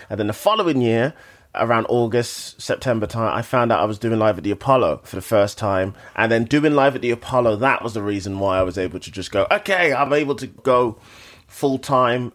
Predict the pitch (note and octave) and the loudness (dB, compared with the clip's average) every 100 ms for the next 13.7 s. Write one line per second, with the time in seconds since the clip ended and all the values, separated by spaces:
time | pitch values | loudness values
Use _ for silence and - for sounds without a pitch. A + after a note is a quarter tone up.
0 | - A#2 A2+ A2+ A#2+ - F3 F#3+ F3+ F#3 | -2 2 2 0 -6 -2 2 4 4 4
1 | F#3+ D#3+ D#3+ C#3 C#3 C3 - C#3+ C3+ A#2+ | 2 0 -2 -4 -8 -10 -4 0 0 0
2 | A2+ B2 B2+ A2+ A#2+ B2+ C3+ - C#3 C3+ | -2 -4 -2 0 2 2 0 -2 0 0
3 | C3 - - C#3+ D3 D3 - - - C3 | 0 -4 0 2 2 0 -10 -10 -2 0
4 | C#3 B2+ B2+ C#3+ B2 A2+ - C3 C3 C3 | 2 0 0 -2 0 -2 0 0 0 -4
5 | A2+ A#2+ - B2+ C3+ E3 - - - - | -4 -6 0 4 4 2 -4 -20 -20 -16
6 | - B2 D3 C#3 E3 D#3 G2 - - _ | -2 2 4 2 2 2 2 0 -4 _
7 | _ _ - - D3+ B2+ G#2+ A2 A#2 - | _ _ -14 0 2 4 4 4 0 -2
8 | B2 A#2 B2 A#2 C3 E2 A2 A#2 G#2 A2+ | -2 0 2 2 0 -2 0 0 2 4
9 | A2+ - A2+ C3+ C3 C3 - G#2+ G2 G#2 | 2 0 -6 -2 -2 -4 -4 0 0 0
10 | A2+ A2+ - G2+ G#2 - G#2 F2 - E2+ | 0 0 -2 0 0 0 -6 -6 -4 -4
11 | F2 _ - - - _ _ F#2+ G2+ - | -6 _ -20 -20 -20 _ _ -2 0 0
12 | G2+ F2+ - - A2 B2+ - C3 B2+ A#2+ | -2 -6 -14 -6 -4 -2 0 0 2 0
13 | A2+ - B2+ A#2 C3 C#3+ G#2+ | -4 -4 -2 0 2 2 0